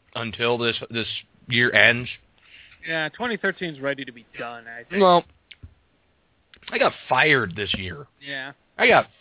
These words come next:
Speaker 1: fired. So if you want a hotel to go to,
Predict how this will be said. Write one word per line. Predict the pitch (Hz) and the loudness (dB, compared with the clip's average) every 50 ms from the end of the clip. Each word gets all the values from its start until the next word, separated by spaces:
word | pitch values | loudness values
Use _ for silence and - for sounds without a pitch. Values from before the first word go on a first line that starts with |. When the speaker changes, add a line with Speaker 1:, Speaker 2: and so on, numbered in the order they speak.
| _ _ _ - | _ _ _ -2
Speaker 1:
fired. | 113 117 113 127 120 98 95 98 87 - - | 2 2 4 4 2 0 -2 -4 -10 -10 -4
So | - 135 127 127 120 117 - - - - - _ - | 0 0 2 2 0 -2 -6 -12 -20 -20 -16 _ -6
if | 151 139 | -4 -4
you | 180 240 285 | -2 -2 0
want | 285 247 190 | 2 2 2
a | 131 | 4
hotel | 135 147 131 - 123 131 127 135 135 135 | 2 2 2 2 2 4 4 6 4 4
to | 120 110 _ _ _ _ _ - - | 2 -4 _ _ _ _ _ -8 -6
go | - 131 | -6 -6
to, | - 135 135 | -6 -6 -6